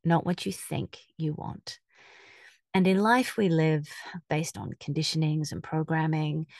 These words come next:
but we live and we often make choices in life based on what we think we want or what we think we should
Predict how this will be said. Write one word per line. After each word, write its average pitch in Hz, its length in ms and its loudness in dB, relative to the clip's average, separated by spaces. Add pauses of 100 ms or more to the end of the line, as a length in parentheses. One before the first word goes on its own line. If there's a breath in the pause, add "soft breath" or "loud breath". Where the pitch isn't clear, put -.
(200 loud breath)
but 196 220 2 (180)
we 220 160 2
live 254 460 4 (340)
and 220 160 0
we 226 220 -2
often 302 480 0 (220)
make 214 160 -2
choices 190 460 -4
in 180 120 0
life 156 460 -4 (100)
based 208 260 0
on 233 100 0
what 226 120 -2
we 190 140 2
think - 680 -4 (240)
we 156 140 0
want - 440 -4
or 196 80 4
what 202 160 4
we 202 80 4
think - 280 -2
we 196 80 4
should 160 380 -2